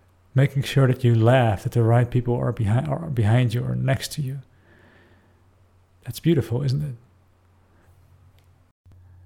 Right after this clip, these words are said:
So I, um, I hardly have internet nowadays, and I've become aware of some sort of discussions on my YouTube channel, but I can't really open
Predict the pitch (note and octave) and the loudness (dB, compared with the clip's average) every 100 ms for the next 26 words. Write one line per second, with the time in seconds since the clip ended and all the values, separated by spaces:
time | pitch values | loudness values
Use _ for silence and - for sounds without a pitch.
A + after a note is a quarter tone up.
0 | - - - - - A#2 G#2+ D3 G3 - | -20 -20 -20 -20 -6 -2 0 -2 -6 -10
1 | D3+ G#2+ G2+ G#2 A2 A#2+ B2+ C3+ C3 - | -2 0 0 -2 -4 -6 -6 -8 -10 -14
2 | - - - - A2 F#2 A2 G#2+ G2+ G2+ | -20 -20 -20 -8 -4 0 0 0 -2 -2
3 | C#3+ A#2+ A2+ G#2 G2+ G#2 G2 G2+ G#2+ G#2+ | -2 -2 0 0 2 2 2 0 -2 -4
4 | - - - - - - - - - - | -10 -16 -20 -20 -20 -20 -20 -20 -20 -20
5 | - B2 G#2+ G#2+ G2+ A2 - G#2+ G2+ G2 | -10 -4 -2 -2 -2 -4 0 0 0 0
6 | G2 G2+ G#2+ B2+ B2 - - C#3 B2 D3 | 0 0 -2 -6 -10 -10 -8 -8 -6 -6
7 | D3+ - - G#2+ - A#2 - A2+ G#2+ A#2+ | -8 -8 -6 -4 0 0 0 -2 -2 -4
8 | A2+ A2+ A2+ - - A#2+ A2 A2 A2+ - | -4 -2 -4 -4 -4 -2 -2 -4 -10 -18
9 | - - - - - - - A#2 A2 G#2+ | -20 -20 -20 -20 -20 -20 -6 0 0 2
10 | A#2+ B2 A2+ A2+ A#2+ A#2+ A2+ A2+ | 0 0 0 0 0 0 0 0